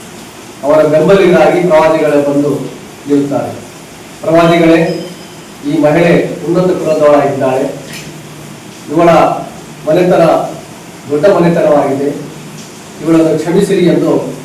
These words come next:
ಅವರಲ್ಲಿ ಪ್ರಾರ್ಥಿಸುತ್ತಾರೆ. ಆಗ ಪ್ರವಾದಿ ಮೊಹಮ್ಮದ್ ಸಲ್ಲಲ್ಲಾಹು ಅಲೈಹಿ ವಸಲ್ಲಂ ಹೇಳುತ್ತಾರೆ, "ಹಿಂದಿನ ಯಾವ ಗತ ಜನಾಂಗಗಳು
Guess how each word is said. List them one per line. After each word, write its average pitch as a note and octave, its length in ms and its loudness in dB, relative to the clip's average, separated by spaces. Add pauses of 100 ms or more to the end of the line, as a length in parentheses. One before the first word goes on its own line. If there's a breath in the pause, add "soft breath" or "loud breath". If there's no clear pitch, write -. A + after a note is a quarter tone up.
(220)
ಅವರಲ್ಲಿ C#3+ 300 0
ಪ್ರಾರ್ಥಿಸುತ್ತಾರೆ. C3+ 920 -6 (840)
ಆಗ D3 120 2
ಪ್ರವಾದಿ D3 720 4
ಮೊಹಮ್ಮದ್ C#3+ 240 0
ಸಲ್ಲಲ್ಲಾಹು C#3+ 40 -4
ಅಲೈಹಿ C#3 140 -2
ವಸಲ್ಲಂ C3 220 -4
ಹೇಳುತ್ತಾರೆ, B2 440 -4 (1700)
"ಹಿಂದಿನ F#3+ 300 4 (200)
ಯಾವ E3+ 280 4
ಗತ D#3+ 140 2
ಜನಾಂಗಗಳು E3+ 840 2